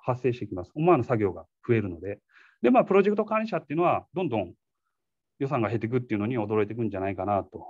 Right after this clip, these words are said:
で、私たちも予算が足りずに断念した施策があります。で、この課題の解決策は、まあ、よ-、その予算配分をすることです。こればっかりはちょっとコスト管理をしっかりしてもらう必要があるかなと思ってます。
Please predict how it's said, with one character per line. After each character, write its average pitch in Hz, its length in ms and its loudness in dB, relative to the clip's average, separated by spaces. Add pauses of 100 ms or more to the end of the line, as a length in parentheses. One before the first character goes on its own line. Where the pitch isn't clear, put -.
(180)
で、 156 80 2
私 202 240 6
た 226 100 4
ち 214 80 -6
も 190 80 4
予 175 100 6
算 175 220 4
が 135 120 2
足 131 100 -6
り 135 100 -4
ず 135 80 -8
に 156 160 -2
断 110 200 0
念 101 140 -4
し 92 80 -18
た 139 140 -4
施 - 60 -14
策 98 240 -6
が 131 240 0 (260)
あ - 60 -6
り 87 100 -8
ま 80 160 -18
す。 - 220 -20 (1040)
で、 202 120 0
こ 240 120 2
の 247 120 4
課 254 120 6
題 254 160 6
の 247 80 -2
解 220 240 4
決 220 180 -2
策 - 240 -4
は、 104 300 4 (580)
ま 190 80 2
あ、 - 40 4
よ-、 226 140 4
そ 277 120 2
の 262 220 0
予 190 80 -4
算 226 220 2
配 220 220 0
分 123 240 -6
を 147 60 -10
す - 120 -14
る 107 80 -6
こ 104 120 -8
と 82 280 -8
で 92 100 -6
す。 - 200 -20
こ - 80 0
れ 233 60 0
ば 247 80 0
っ 247 40 -20
か - 80 -2
り 254 60 6
は 147 60 2
ち - 80 -8
ょ - 0 -
っ - 20 -4
と 135 80 -2
コ 127 140 -2
ス 123 40 -6
ト 156 80 0
管 175 160 4
理 135 80 2
を 123 40 -2
し 123 80 -8
っ - 60 -20
か 123 100 2
り 104 80 0
し - 80 -18
て 101 60 -10
も 98 100 -6
ら 95 60 -4
う 92 40 -14
必 - 140 -12
要 95 40 -8
が 92 200 -2
あ 92 40 -2
る - 60 -16
か 101 100 -4
な 175 160 4
と 185 80 -12
思 85 120 -12
っ - 20 -20
て - 100 -20
ま - 120 -18
す。 - 40 -20